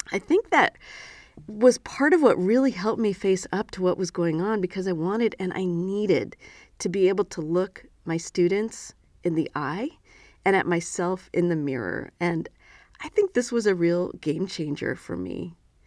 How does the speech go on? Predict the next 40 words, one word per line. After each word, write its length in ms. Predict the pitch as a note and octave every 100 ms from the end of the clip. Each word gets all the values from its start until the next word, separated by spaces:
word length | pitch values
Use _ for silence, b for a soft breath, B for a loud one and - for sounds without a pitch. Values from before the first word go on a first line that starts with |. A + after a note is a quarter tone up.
| b b b b b _ _ _ -
Another 320 | A#3+ D#4+ F#4+
thing 200 | F#4+ F#4+
that 120 | G#4
really 240 | - D#4
helped 240 | D#4 D#4+ D#4
me 80 | E4
was 180 | D4+
being 260 | - C4+ C#4+
a 60 | C4+
mom. 460 | G#3+ A3+ A#3 G3
I 80 | -
had 240 | A3 B3+ C4+
these 240 | C#4 - -
two 680 | - - C#4+ C4+ A3+ G3+ - b b b b b - E3+
beautiful 720 | G3+ A3+ C4 C#4 B3+ - G#3+
beings 640 | F3+ G3+ G3+ F#3+ E3 E3 -
under 220 | F#3+ G3
my 200 | F#3+ E3+
wings, 500 | E3 F3 F3 F3 E3
and 420 | - F3+ F3+ F3+ - B B B
the 100 | G#3+
amount 280 | G#3 G#3 B3+
of 180 | C4 -
conflict 760 | - - F#3 G#3+ - C4+ C4 -
I 120 | B3
felt 440 | A#3+ B3 B3 B3+ G#3
was 160 | A3+
directly 580 | - G#3 G3 A#3 A#3+ A#3
affecting 460 | G#3 - F#3+ G#3+ G3+
my 100 | F3+
ability 600 | E3+ F3+ G3+ A3+ F3 D#3+
to 80 | F3+
be 320 | F#3+ F#3 -
a 80 | -
good 260 | E3+ F#3 E3+
mom, 520 | E3+ F#3 F#3 D#3+ D#3
to 120 | -
be 140 | E3+ F3+
fully 380 | - G3 G#3
present. 640 | F#3+ - - F#3 E3+ D#3+